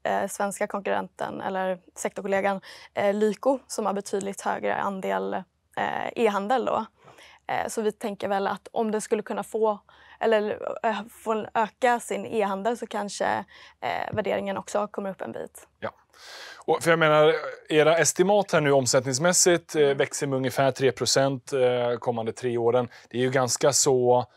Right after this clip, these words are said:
Speaker 2: eh, modesta antaganden.
Speaker 1: Mm.
Speaker 2: Eh, det är hård, hård konkurrens, ganska
Speaker 1: Mm.
Speaker 2: låga marginaler på den här.
Speaker 1: Mm.
Speaker 2: Eh, men, men det är ett starkt varumärke ändå i Danmark.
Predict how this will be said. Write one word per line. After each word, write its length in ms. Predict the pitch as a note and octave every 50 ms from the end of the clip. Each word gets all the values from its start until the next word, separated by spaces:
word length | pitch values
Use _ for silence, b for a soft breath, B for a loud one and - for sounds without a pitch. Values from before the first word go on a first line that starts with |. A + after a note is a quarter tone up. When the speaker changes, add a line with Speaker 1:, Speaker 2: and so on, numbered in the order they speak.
| b b -
Speaker 2:
eh, 80 | B2 -
modesta 460 | B2+ B2+ A#2 G2+ G#2 G#2 - - C3
antaganden. 640 | B2+ A#2+ - E3 A3 C#4 C4+ B3 A3+ C3 C3+ D3 C3+ B B B _
Speaker 1:
Mm. 340 | - B2+ B2 A#2+ A#2 A#2 A#2+
Speaker 2:
Eh, 80 | B2 B2+
det 80 | C3
är 60 | C3+ B2+
hård, 220 | C3+ C#3+ C3+ B2+
hård 280 | - E3 B2+ D3+ D3+ C#3
konkurrens, 640 | - D3+ C3+ C3+ D3 C#3 C3 C3 C3+ C3+ B2+ - -
ganska 220 | - C4 B3+ A#3+ F#3
Speaker 1:
Mm. 40 | B2+
Speaker 2:
låga 200 | B2+ B2 A#2+ B2
marginaler 540 | A#2+ A#2+ A#2 A2+ A#2 A#2 A2+ A2 A2+ A2+ A2
på 100 | - B2
den 100 | A#2 A2+
här. 280 | A2+ A2+ A2+ A2 G#2+ - _ - -
Speaker 1:
Mm. 200 | A#3+ A3+ A3+ B3 B B B B -
Speaker 2:
Eh, 240 | A#2+ A2+ A2 A2 A2 C3
men, 160 | C3+ C#3 -
men 140 | - C#3+ C3+
det 40 | C#3
är 20 | -
ett 60 | -
starkt 320 | - - B2+ A#2+ A2 A2
varumärke 480 | C3 B2 A#2 A#2 C3+ C#3+ C#3 B2+ - B2
ändå 120 | A2 G#2
i 40 | G2+
Danmark. 400 | A#2 A#2+ A#2+ G#2+ E2+ D#2 -